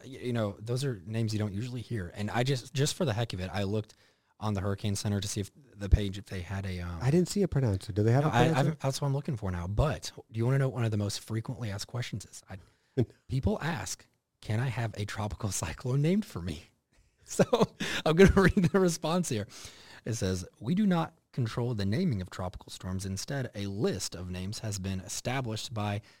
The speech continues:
Speaker 1: an international committee of the United Nations World Meteorological Association." So take it up with them if you've never had a, uh, a storm named after you.
Speaker 2: There you go.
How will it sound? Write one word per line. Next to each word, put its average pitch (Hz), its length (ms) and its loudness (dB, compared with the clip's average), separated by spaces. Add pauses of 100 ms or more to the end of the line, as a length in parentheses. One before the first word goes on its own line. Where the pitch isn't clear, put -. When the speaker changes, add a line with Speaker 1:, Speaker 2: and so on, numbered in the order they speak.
(120)
Speaker 1:
an 101 180 -8
international 160 580 2
committee 123 520 0 (340)
of 107 180 -2
the 104 60 0
United 110 480 0
Nations 120 560 0
World 117 400 -2
Meteorological 107 920 -2
Association." - 600 -4
So - 120 -6
take 151 180 2
it 170 60 6
up 165 140 2
with 143 100 -2
them 90 220 0 (180)
if 104 180 -4
you've 101 120 -4
never 101 240 0
had 92 280 0 (460)
a, 87 240 -2
uh, 76 160 -8
a 87 80 -10
storm 87 260 -4
named 82 160 -10
after - 220 -16
you. - 80 -20 (160)
Speaker 2:
There 101 160 8
you 92 80 6
go. 87 300 -2